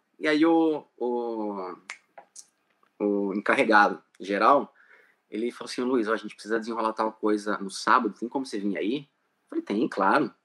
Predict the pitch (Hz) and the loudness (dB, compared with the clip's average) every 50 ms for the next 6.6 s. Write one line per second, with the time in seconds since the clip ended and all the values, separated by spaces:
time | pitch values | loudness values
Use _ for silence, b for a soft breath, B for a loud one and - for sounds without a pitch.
0 | _ _ _ _ _ _ _ _ - - - - 202 226 311 320 - - 120 117 | _ _ _ _ _ _ _ _ -14 -14 -10 -4 0 2 2 2 2 4 4 4
1 | 131 139 160 156 160 165 151 151 - 147 147 - - 143 151 151 156 156 - 143 | 4 4 4 4 4 4 2 2 0 0 -2 0 0 2 2 2 2 2 2 2
2 | 147 143 - 151 139 127 131 143 143 156 151 147 113 - - - 208 208 190 160 | 2 2 2 0 -2 0 0 0 0 2 4 2 2 2 0 -2 2 4 4 4
3 | 113 101 - - - _ _ _ _ _ _ _ _ _ - 104 101 101 101 101 | 4 2 -2 -8 -16 _ _ _ _ _ _ _ _ _ -2 2 2 4 4 2
4 | 104 101 101 101 98 92 92 92 87 85 90 82 - _ _ _ _ - - 98 | 2 2 2 0 0 0 0 0 0 -2 -2 -6 -8 _ _ _ _ -6 -2 -2
5 | 98 - - 113 107 110 107 - 104 - 110 107 - 113 107 104 107 120 156 - | -2 0 0 0 0 0 -2 -6 -4 -4 -2 0 2 2 4 4 4 2 2 0
6 | - - 170 151 - - - - 120 120 143 156 | 0 0 0 0 0 -4 -4 0 0 0 0 -2